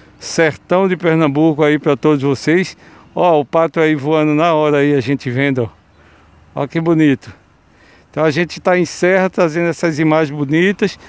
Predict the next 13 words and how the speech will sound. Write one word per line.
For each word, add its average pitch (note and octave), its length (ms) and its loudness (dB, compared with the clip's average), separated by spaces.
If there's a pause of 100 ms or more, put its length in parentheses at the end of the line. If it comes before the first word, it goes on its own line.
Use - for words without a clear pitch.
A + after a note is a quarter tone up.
(320)
pra D3+ 120 0
todos F3 280 0
vocês E3+ 440 0
aí D#3 160 0
que - 140 -4
acompanham D#3+ 800 0 (680)
Cabo D#3+ 300 0
Joás, D3+ 580 0
T - 180 -2
V D#3+ 160 0
Vaqueira, D3+ 640 0
no D3+ 140 4
YouTube, D#3 800 2